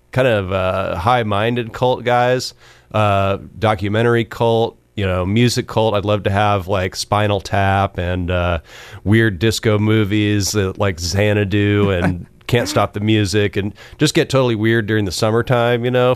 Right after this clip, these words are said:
Speaker 1: that kind of thing. And, uh, uh, you know, some kind of, like, psychedelic cult movies,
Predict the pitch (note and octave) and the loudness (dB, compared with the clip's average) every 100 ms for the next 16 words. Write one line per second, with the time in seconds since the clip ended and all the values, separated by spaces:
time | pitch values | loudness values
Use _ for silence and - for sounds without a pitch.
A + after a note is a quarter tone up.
0 | - G#2+ A2+ A#2 A#2+ A2+ B2+ B2+ B2 G2+ | -2 -2 -2 0 -2 0 0 0 0 0
1 | F#2+ F#2 F#2+ F#2 F#2+ F#2+ - G2 F#2+ F#2+ | -2 -2 -2 -2 -2 -6 -6 -4 -4 -4
2 | F#2 D#2+ - - - - - - - D#3 | -4 -6 -8 -10 -12 -14 -20 -20 -4 0
3 | C#3+ A#2 C3 B2+ A#2+ G#2 - A2 G#2 A2 | 2 2 0 0 0 0 -2 -4 -2 0
4 | G#2+ A2 - A#2+ G#2+ A#2 A2+ A2 A2+ A2+ | 0 -2 -2 -2 0 -2 0 0 0 0
5 | G#2 - | 0 -6